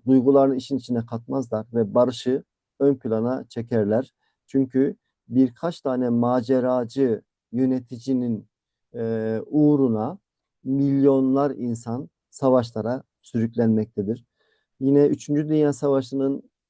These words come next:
sıkça konuşulduğu, artık devletlerin de millet ve vatandaşlarını savaşa hazırlık konusunda uyardığı bir dönemde, e,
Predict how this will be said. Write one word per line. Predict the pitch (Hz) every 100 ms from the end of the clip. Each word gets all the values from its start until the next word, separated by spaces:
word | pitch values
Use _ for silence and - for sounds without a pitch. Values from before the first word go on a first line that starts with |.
| _ _ _ _
sıkça | - - 190 - 147
konuşulduğu, | 123 120 120 120 117 98 107 101 - _ _ _ _ _ _
artık | 117 120 135 - -
devletlerin | 123 117 127 120 117 120 139 165 123
de | 113 104 -
millet | 123 131 127 131 123
ve | 131 117
vatandaşlarını | 123 123 135 127 117 131 120 123 123
savaşa | 120 127 131 147 127
hazırlık | 117 123 147 -
konusunda | 127 120 127
uyardığı | - 127 127 123 123 160 131
bir | 123 98
dönemde, | 123 123 110 101 98 - _ _ _ _ _ _ -
e, | 120 120 117